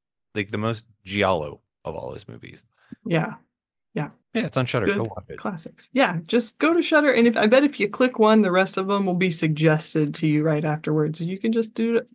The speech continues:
Speaker 2: just have a whole marathon this weekend.
Speaker 1: There's, like, a bunch on Tubi and, like, other streaming services too. So just, like, pop around, see which ones sound weird enough to get you going.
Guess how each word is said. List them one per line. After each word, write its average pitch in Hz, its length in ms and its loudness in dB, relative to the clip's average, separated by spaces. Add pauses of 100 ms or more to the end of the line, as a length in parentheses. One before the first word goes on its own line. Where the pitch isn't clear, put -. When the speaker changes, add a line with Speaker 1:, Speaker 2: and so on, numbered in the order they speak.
(100)
Speaker 2:
just 220 180 -6
have 233 120 0
a 214 60 0
whole 214 340 2 (880)
marathon 180 520 2
this 143 180 -4
weekend. 147 420 -6 (340)
Speaker 1:
There's, 202 220 -4
like, 185 120 -6
a 156 40 -4
bunch 123 360 -2
on 113 200 -4
Tubi 107 880 -2
and, 95 200 -2
like, 90 180 -4
other 87 240 -2
streaming 87 380 -6
services 85 500 -10
too. 85 200 -10
So 90 140 -12
just, 110 220 -10
like, 123 160 -10
pop - 260 -8
around, 117 300 -6
see 107 220 -12
which 110 200 -10
ones 110 200 -6
sound 107 440 -8 (480)
weird 98 540 -4
enough 101 360 -2
to 87 420 -4 (680)
get 92 140 -4
you 87 100 -6
going. 76 300 -8